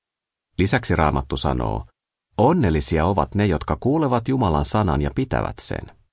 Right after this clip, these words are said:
Luukas yksitoista kaksikymmentäkahdeksan. Raamattu ei ainoastaan kerro meille Jumalasta. Se auttaa elämään merkityksellisempää elämää ja tarjoaa toivon paremmasta tulevaisuudesta.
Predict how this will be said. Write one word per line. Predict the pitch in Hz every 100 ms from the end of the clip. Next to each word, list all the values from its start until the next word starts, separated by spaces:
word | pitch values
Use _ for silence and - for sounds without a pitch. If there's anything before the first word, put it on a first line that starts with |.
| _ _ _ _
Luukas | 87 101 101 -
yksitoista | 87 82 73 69 - 71 - -
kaksikymmentäkahdeksan. | 76 - - 67 67 69 64 - - - - _ _ _ _ _ _ _ _ _ _ _
Raamattu | 117 107 92 - 78 -
ei | 98 139 131
ainoastaan | 113 92 80 - 78
kerro | 113 120 71
meille | 64 60 58
Jumalasta. | 64 64 50 50 - - - _ _ _ _
Se | - -
auttaa | 120 165 - 104
elämään | 120 127 90 78
merkityksellisempää | 82 135 - - 80 - 76 71 67 65 64
elämää | - 85 117 82 73 69 67 _ _ -
ja | 110
tarjoaa | 143 165 104 90 -
toivon | 139 160 107 80
paremmasta | 120 151 110 82 -
tulevaisuudesta. | - 82 58 50 50 50 50 - - -